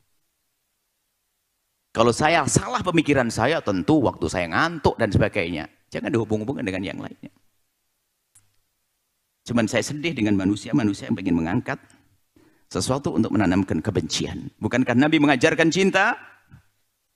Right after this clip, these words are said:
Apa yang Anda inginkan? Ustadz viral? Atau syaitan viral?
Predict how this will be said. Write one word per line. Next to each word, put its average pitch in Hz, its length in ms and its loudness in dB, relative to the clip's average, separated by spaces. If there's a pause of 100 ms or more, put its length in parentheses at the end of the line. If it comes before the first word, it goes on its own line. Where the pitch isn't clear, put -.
(1200)
Apa 277 240 6
yang 220 160 0
Anda 208 80 4
inginkan? 147 560 2 (1600)
Ustadz 196 480 6
viral? 202 400 4 (1700)
Atau - 200 2
syaitan 208 380 2
viral? 208 500 2